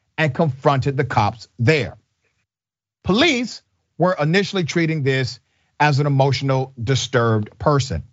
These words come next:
before they advanced on him and tased him in an apparent attempt to arrest him, according to the article. Now, here's where,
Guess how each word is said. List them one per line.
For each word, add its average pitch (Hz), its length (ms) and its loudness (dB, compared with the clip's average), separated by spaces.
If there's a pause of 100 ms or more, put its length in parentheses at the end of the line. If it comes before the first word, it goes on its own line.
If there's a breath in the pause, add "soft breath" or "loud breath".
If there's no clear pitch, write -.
(500 soft breath)
before 131 320 2
they - 140 2
advanced 139 480 -2
on 139 160 0
him 131 160 0
and 139 80 -2
tased 165 360 0
him - 160 -12 (400)
in 151 100 2
an 160 80 2
apparent 143 400 0
attempt 120 340 -4
to 127 100 -2
arrest 135 380 -2
him, 127 100 -4
according 123 340 -4
to 127 80 -2
the 127 120 0
article. 139 440 -2 (480 soft breath)
Now, 175 320 0 (340)
here's 202 360 2
where, 131 560 -2